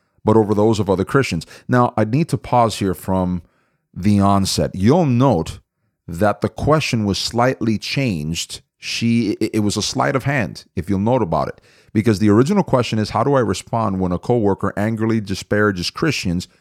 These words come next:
as hateful and bigoted?" The implication here, because this is something that I think every believer has faced in the workforce, if you're a genuine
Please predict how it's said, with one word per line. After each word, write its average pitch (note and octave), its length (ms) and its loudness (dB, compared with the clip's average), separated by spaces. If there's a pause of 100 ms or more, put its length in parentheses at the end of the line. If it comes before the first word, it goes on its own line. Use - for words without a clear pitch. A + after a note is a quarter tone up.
(400)
as F#2+ 160 -2
hateful G2 380 -2
and F2 120 0
bigoted?" E2+ 440 0
The G2 120 2
implication C3+ 800 -4
here, D#2 220 -2
because F#2+ 300 0
this D3+ 120 -4
is E3 100 -2
something B2+ 320 -2
that G2 100 0
I G2 60 2
think G2 240 -4
every A2 240 0
believer F2+ 400 0
has D#2 120 -4
faced G#2 440 -4 (640)
in G#2 160 2
the G2 100 2
workforce, F2 540 0
if D#2+ 100 -2
you're G2+ 200 2
a F2 60 2
genuine F#2+ 840 0